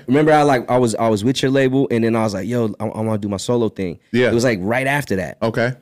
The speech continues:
Speaker 1: Yeah, it's crazy, man.
Speaker 2: That's wild as fuck.
Speaker 1: That's wild as fuck, man.
Speaker 2: Yeah.
Speaker 1: That name sounds so familiar. You said it. I was
Speaker 2: Yeah.
Speaker 1: like,
Speaker 2: That's cool.
Speaker 1: "Wait, hold on."
Speaker 2: That's hella dope, nigga.
Speaker 1: Yeah, 'cause he told me about the, like, I think he has a plaque for it.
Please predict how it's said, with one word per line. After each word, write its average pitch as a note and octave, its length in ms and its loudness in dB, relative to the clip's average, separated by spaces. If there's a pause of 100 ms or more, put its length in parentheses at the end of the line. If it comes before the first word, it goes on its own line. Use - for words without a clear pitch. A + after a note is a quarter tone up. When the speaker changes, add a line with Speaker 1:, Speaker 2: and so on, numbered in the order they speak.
(100)
Speaker 1:
Yeah, C#3 140 4
it's G3 120 0
crazy, D#3 420 2
man. G2+ 140 0
Speaker 2:
That's C#3+ 160 2
wild A2+ 260 0
as A#2 120 -6
fuck. A#2+ 260 -4 (240)
Speaker 1:
That's F#3 320 0
wild C3+ 300 0
as A#2 100 -2
fuck, C3 300 0
man. G2 340 -4
Speaker 2:
Yeah. A#2 360 2 (380)
Speaker 1:
That B2 120 2
name E3 140 4
sounds D#3 260 2
so D#3 100 2
familiar. D3+ 300 2
You C3 80 4
said D#3 240 4
it. C#3 120 6
I D3 60 6
was A2+ 100 4
Speaker 2:
Yeah. B2+ 60 2
Speaker 1:
like, - 280 -2
Speaker 2:
That's C3 200 -2
cool. D#3 240 2
Speaker 1:
"Wait, C#3 140 4
hold D#3+ 200 2
on." F#2+ 180 0
Speaker 2:
That's - 120 -12
hella E3 280 2
dope, A#2+ 260 0
nigga. B2 160 -2
Speaker 1:
Yeah, E3 180 6
'cause C#3 160 0
he F#3 80 2
told G3+ 280 2
me E3+ 40 4
about C#3 200 2
the, A2+ 180 -6
like, C3+ 240 -2
I D#3+ 80 2
think F#3+ 180 -4
he F#3+ 60 2
has D#3 100 2
a G#2+ 60 0
plaque G#3 340 -2
for G2+ 240 -2
it. - 100 -14